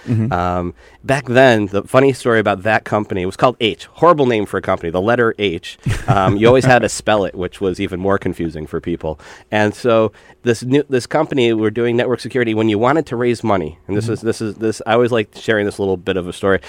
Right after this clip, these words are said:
Speaker 2: When you wanted to raise money for this network security company back then, you didn't talk about the A I. You didn't talk about the neural networks you were designing.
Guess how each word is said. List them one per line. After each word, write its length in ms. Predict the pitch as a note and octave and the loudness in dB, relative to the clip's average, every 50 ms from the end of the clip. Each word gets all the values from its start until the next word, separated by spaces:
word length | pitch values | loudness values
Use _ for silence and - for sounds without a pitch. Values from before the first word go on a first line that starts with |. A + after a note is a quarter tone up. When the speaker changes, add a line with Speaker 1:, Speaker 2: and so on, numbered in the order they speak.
| - - | -16 -8
Speaker 2:
When 100 | - A#2+ | -2 0
you 80 | A#2+ A2+ | 2 4
wanted 280 | A#2+ C#3 D3+ F3+ E3+ - | 4 4 4 2 2 0
to 100 | - C#3 | 0 0
raise 240 | C3 B2+ B2+ G#2+ | 2 2 2 0
money 240 | A#2+ A2+ A2 A2 G#2 | 0 0 2 2 2
for 120 | - - G2+ | 0 -2 -2
this 160 | A2 G#2 - | -4 -4 -2
network 280 | A2 A2 F#2+ G#2 G#2 | -2 -2 -2 -2 -4
security 380 | - G2+ G2 - G#2 G#2 G2+ G#2 | -6 -8 -6 -4 -4 -4 -4 -4
company 340 | - A#2 A2+ A2+ A#2 A#2+ A#2+ | -4 -4 -4 -4 -4 -4 -2
back 240 | A2+ A#2+ A#2 - - | 0 -2 -2 -2 -2
then, 180 | C3+ C3+ C3 B2+ - - - - - _ _ _ _ _ | -2 -2 -4 -4 -10 -20 -20 -20 -20 _ _ _ _ _
you 100 | - B2 | -8 -4
didn't 140 | C3 D#3 D#3+ | -4 -4 -2
talk 180 | - F3+ F3+ - | -2 -2 -2 -2
about 200 | E3+ D#3 C#3+ - | -2 -4 -4 -4
the 100 | B2+ A2+ | -2 0
A 160 | G#2+ G2+ F#2 | 0 0 0
I. 220 | E2+ E2+ F#2 G#2 - _ _ _ _ | 0 -2 -6 -8 -12 _ _ _ _
You 120 | - G2+ G#2+ | -8 -6 -6
didn't 140 | A#2 A#2 | -6 -4
talk 180 | - B2 A#2+ - | -2 -2 -2 -2
about 140 | A#2+ A2+ - | -4 -6 -4
the 80 | G#2+ | -2
neural 240 | G#2 G2+ G2 G#2 G#2+ | 0 2 4 4 4
networks 340 | G#2 G2 F#2 G2+ G2+ - - | 2 2 0 -2 -4 -4 -4
you 80 | A2 G2+ | -2 -2
were 80 | F#2+ | 0
designing. 480 | F#2+ G2 F#2 G2+ F#2 F2+ F2 F#2 F2+ | 0 0 -2 -2 -2 -2 -2 -4 -8